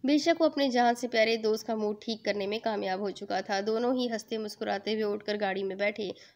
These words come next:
और अस्पताल की तरफ चल गए, निकल पड़े। कुछ ही फासले की मसाफत के बाद वो लोग सिटी हॉस्पिटल पहुंच गए थे। उसे रूम के अंदर जाने का इशारा करके बाजिल खुद किसी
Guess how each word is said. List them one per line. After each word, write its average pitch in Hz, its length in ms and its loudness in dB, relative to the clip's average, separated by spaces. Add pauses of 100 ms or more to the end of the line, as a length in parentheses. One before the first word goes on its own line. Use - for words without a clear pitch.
(100)
और 294 60 2
अस्पताल 294 500 4
की 285 120 -4
तरफ 240 300 -2
चल 226 140 -2
गए, 190 300 -6 (180)
निकल 226 280 0
पड़े। 196 360 -6 (540)
कुछ 370 240 4
ही 359 80 6
फासले 294 400 2
की 302 120 -2
मसाफत 269 500 0
के 262 80 0
बाद 240 260 4
वो 233 100 -2
लोग 226 140 0
सिटी 226 220 -4
हॉस्पिटल 214 420 -2
पहुंच 214 340 -4
गए 285 220 2
थे। 226 200 -4
उसे 226 240 -2
रूम 226 180 0
के 220 100 -4
अंदर 208 180 -2
जाने 208 300 0
का 214 100 -4
इशारा 202 340 -4
करके 196 320 -6
बाजिल 208 320 -2
खुद 233 180 -8
किसी 214 320 -8